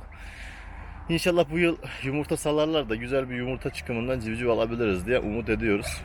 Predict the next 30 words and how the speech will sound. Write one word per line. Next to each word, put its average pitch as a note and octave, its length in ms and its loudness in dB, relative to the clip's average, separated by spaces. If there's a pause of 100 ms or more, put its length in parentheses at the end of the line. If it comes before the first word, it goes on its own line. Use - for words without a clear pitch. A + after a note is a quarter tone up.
ve A#2 140 -2
bekliyoruz G#2 480 4
arkadaşlar. F2 560 0 (380)
Kekik, - 400 2
kınalı A2+ 260 4
kekik G2+ 360 -2
besliyorum. F#2+ 500 -2 (120)
Beyaz G#2 240 0
kekik - 500 -6
veya G2+ 140 0
da G#2 60 -4
farklı G#2 300 -2
kekik - 280 -4
cinslerde G#2+ 500 0
yine G#2 200 0
ilerleyen G2 360 2
zamanlarda F#2+ 580 -2
belki F#2+ 380 0 (540)
yerimiz - 320 4
olursa A2 420 2 (340)
beslemeyi A2+ 460 2
düşünüyorum C3 480 -2
ama G2+ 240 -2 (280)
şimdilik C#3 460 -2 (540)
sözümüzde C3 480 2
durduk. C3+ 460 2
Harikalar B2+ 480 4
Diyarı'na C3 340 2
kekik - 360 -4
getirdik. A2 460 0